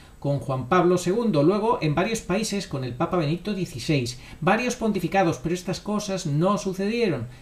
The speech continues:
La distribución de la Sagrada Comunión también fue realizada por laicos, pero vestidos apropiadamente.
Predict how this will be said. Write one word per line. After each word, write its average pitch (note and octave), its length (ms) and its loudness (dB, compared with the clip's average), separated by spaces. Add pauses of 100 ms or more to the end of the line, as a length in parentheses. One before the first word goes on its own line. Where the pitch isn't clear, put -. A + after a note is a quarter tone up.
(100)
La C3 60 -6
distribución B2 480 -2
de D#3+ 80 0
la D3 80 -2
Sagrada D3+ 340 0
Comunión F3+ 400 2 (220)
también A3 340 2
fue C#4 160 -2
realizada A#3 500 -2
por D3 160 -2
laicos, D3 480 0
pero C#3+ 200 -2
vestidos B3 500 -6 (100)
apropiadamente. D3 1000 0